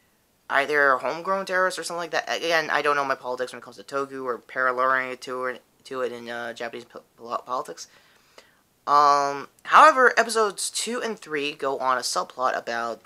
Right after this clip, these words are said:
Armor Zone Company. It's basically a water filtration company that basically helps, you know, water coolers, stuff like that,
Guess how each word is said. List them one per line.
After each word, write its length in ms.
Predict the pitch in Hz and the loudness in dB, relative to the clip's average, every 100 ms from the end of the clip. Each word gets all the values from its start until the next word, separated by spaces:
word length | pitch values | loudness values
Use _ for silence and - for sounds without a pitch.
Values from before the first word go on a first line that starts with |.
| - | -2
Armor 300 | 196 226 196 | 2 4 4
Zone 260 | 156 151 135 | 2 -6 -6
Company. 380 | 135 123 - 110 | -8 -12 -14 -16
It's 80 | |
basically 380 | - 127 - 107 | -10 -8 -6 -8
a 40 | 101 | -8
water 320 | 110 180 214 | -4 -2 -2
filtration 480 | 208 190 180 170 165 | -4 -8 -8 -8 -6
company 360 | 156 147 147 | -6 -4 -6
that 140 | 131 131 | -6 -6
basically 360 | 131 123 123 | -8 -4 -6
helps, 240 | 120 98 - | -6 -10 -14
you 80 | 95 | -18
know, 140 | 80 | -10
water 280 | 117 156 156 | 6 6 6
coolers, 480 | 160 156 151 151 143 | 2 -2 0 0 -2
stuff 260 | - 147 143 | -4 -4 -6
like 140 | 139 | -6
that, 400 | 127 127 120 | -2 -2 -4